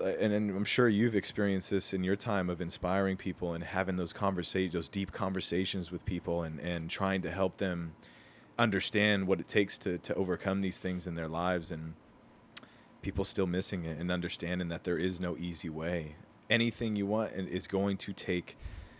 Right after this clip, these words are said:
diligent discipline, discipline more than anything, which i-, if, if you're, if you don't understand discipline in of itself, it is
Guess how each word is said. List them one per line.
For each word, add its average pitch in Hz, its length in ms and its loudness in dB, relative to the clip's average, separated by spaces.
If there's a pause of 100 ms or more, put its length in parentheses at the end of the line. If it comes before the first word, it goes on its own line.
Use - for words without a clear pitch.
(260)
diligent 110 520 6 (540)
discipline, 104 600 4 (580)
discipline 151 400 10
more 135 180 10
than 117 140 6
anything, 92 500 2
which 101 380 6 (160)
i-, 104 200 2
if, 101 320 -2 (140)
if 104 300 0
you're, 98 340 4 (1040)
if 120 140 0
you 160 100 4
don't 143 220 12
understand 110 640 6
discipline 98 520 6
in 87 120 4
of 85 100 2
itself, 87 720 2
it 101 160 4
is 87 420 2